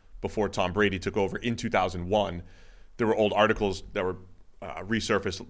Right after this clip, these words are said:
recently where New England is, like, last in power rankings. They were last in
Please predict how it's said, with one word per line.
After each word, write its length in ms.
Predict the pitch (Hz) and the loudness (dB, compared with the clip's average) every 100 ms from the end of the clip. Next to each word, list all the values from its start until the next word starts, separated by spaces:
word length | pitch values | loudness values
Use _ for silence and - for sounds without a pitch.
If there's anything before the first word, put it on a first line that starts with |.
| - - | -16 -2
recently 540 | 117 120 107 92 87 | 0 2 0 0 0
where 300 | 87 95 90 90 | 2 0 0 -4
New 180 | 120 113 | -2 2
England 240 | 107 104 | 2 2
is, 160 | 92 87 | 0 -4
like, 200 | - 85 | -8 -6
last 320 | 95 101 - | 2 2 2
in 80 | 101 | -2
power 260 | 85 107 104 | 4 6 8
rankings. 560 | 104 104 107 101 98 | 6 4 2 0 -2
They 120 | 95 98 | -2 0
were 120 | 98 | 2
last 420 | 101 104 101 - | 4 4 2 0
in 260 | 101 92 | -2 -2